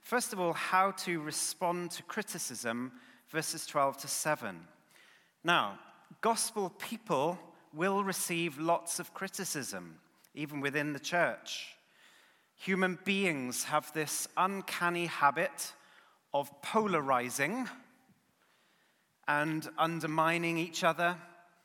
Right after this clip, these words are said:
arguing, dismissing each other. It's gonna happen. Sometimes the criticism is, "Okay, it's fair enough because we've fallen short." Sometimes it's overly harsh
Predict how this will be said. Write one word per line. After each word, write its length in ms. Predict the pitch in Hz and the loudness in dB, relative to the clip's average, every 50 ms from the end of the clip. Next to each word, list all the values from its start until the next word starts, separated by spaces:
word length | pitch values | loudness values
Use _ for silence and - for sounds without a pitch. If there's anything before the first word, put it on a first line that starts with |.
| _ _ _ _ - | _ _ _ _ 2
arguing, 680 | - 156 170 170 165 160 165 160 160 160 160 160 165 165 | 4 4 6 4 4 2 0 2 4 4 4 2 0 -2
dismissing 680 | 160 143 139 - - - - 180 170 - - 185 165 160 | -4 -2 -2 0 0 0 0 0 0 0 0 0 0 -2
each 240 | 160 160 - - | -2 -2 -2 0
other. 320 | 170 156 151 160 156 156 - | 2 2 4 4 2 2 2
It's 140 | 131 147 - | -2 -6 -6
gonna 220 | - 170 170 160 | -4 -2 -2 -2
happen. 460 | 151 151 165 151 - - 123 107 104 107 - - - _ _ _ _ _ _ _ _ _ _ _ _ _ _ _ _ - | -2 -2 -4 -6 -6 -6 -8 -8 -8 -12 -16 -20 -20 _ _ _ _ _ _ _ _ _ _ _ _ _ _ _ _ -10
Sometimes 600 | - - - 208 220 - - 226 214 220 208 - | 0 4 4 4 4 6 6 6 6 6 2 -2
the 80 | - 202 | -4 -2
criticism 1000 | - - 208 190 - 202 180 - 196 185 170 - 185 175 175 175 175 180 175 - | 0 0 0 0 0 -2 -4 -2 -2 0 0 4 4 4 4 4 0 -2 -4 -6
is, 260 | 170 165 151 - - - - | -6 -6 -4 -4 -4 -4 -6
"Okay, 300 | 165 156 - 160 165 175 160 - - | -6 -4 -2 -2 -4 -4 -6 -14 -16
it's 180 | - 135 - - | -14 -12 -10 -8
fair 300 | - - 143 135 131 127 | -4 -2 0 0 0 0
enough 340 | 113 104 95 - - - - | -2 -4 -6 -8 -12 -16 -18
because 300 | - 113 - 127 120 - | -16 -16 -14 -14 -14 -12
we've 120 | - 127 - | -12 -14 -12
fallen 380 | - - 139 131 127 120 120 | -10 -8 -8 -6 -6 -6 -6
short." 540 | 117 - - 160 160 156 165 - - - - - _ - - - - _ _ _ _ _ _ _ _ | -6 -6 -4 -4 -4 -4 -4 -6 -10 -14 -16 -18 _ -20 -20 -20 -20 _ _ _ _ _ _ _ _
Sometimes 720 | - - - - 190 190 196 185 - 185 175 170 165 - | -8 -4 0 2 2 2 2 2 4 4 4 4 2 -2
it's 240 | 156 160 151 - - - - | -4 -6 -6 -6 -10 -6 -2
overly 480 | 165 175 180 185 175 143 160 165 156 151 | 0 0 0 0 0 -2 -4 -4 -4 -4
harsh 720 | 139 - - 160 131 98 104 101 - - - - - - | -4 -2 0 0 0 0 -2 -4 -6 -6 -8 -8 -8 -10